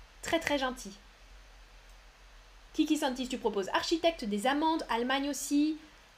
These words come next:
Euh, Alejandra, Arménie. Ok, on tourne autour, hein, des mêmes... Je n'ai pas vu actrice, Ziba. Acteur ou actrice comme profession, bien sûr. Aubergine, Debbie Brodsky,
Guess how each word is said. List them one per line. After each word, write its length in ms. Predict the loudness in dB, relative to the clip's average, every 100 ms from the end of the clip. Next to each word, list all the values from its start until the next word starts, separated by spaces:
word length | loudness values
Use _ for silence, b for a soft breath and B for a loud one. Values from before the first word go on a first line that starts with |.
| -2
Euh, 100 | 2
Alejandra, 580 | 2 2 0 2 2 4
Arménie. 920 | 2 4 4 2 2 4 6 6 4 0
Ok, 300 | -4 -4 -6 -6
on 80 |
tourne 280 | -4 -2 2
autour, 320 | 0 0 -2 -2
hein, 100 | -2
des 140 | -2
mêmes... 420 | 0 2 2 0 -6 -18 -20 -20 -20 -20 -20 -20 -20 -10
Je 140 | -4
n'ai 140 | 0 0
pas 220 | 2 2
vu 220 | 2 0 4
actrice, 680 | 4 2 2 4 4 0 -8
Ziba. 420 | -2 2 8 8 6 -2
Acteur 520 | -6 -2 2 2 2
ou 100 | -2
actrice 480 | -6 -2 2 2 2
comme 160 | 0 0
profession, 540 | -4 -4 -6 -4 -4
bien 220 | -4 -6
sûr. 440 | -2 2 2 2 -2 -10 -20 -20 -20 -20 -20 -20 -20 -20 -20 -20 -20 -20 -20 -20 -20 -20 0 4
Aubergine, 800 | 8 10 8 6 4 4 2 0
Debbie 240 | 0 2
Brodsky, 520 | 4 4 2 -6 -8